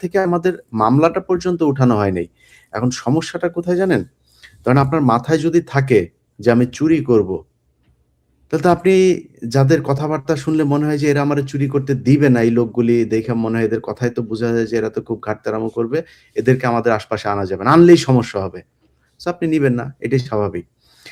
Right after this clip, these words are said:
যাক, ওই আলাপে যাচ্ছি না। এই সরকারের কাছে শুধু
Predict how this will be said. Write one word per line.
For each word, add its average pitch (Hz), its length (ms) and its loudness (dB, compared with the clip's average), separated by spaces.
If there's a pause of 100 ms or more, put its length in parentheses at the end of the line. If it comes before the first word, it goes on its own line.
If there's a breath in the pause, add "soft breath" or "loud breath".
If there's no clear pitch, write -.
(180 soft breath)
যাক, 180 140 6 (160)
ওই 170 220 6
আলাপে 147 400 2
যাচ্ছি 151 300 0
না। 190 160 -2 (160)
এই 117 100 2
সরকারের 131 520 -2
কাছে 139 380 -4 (280 soft breath)
শুধু 139 680 -2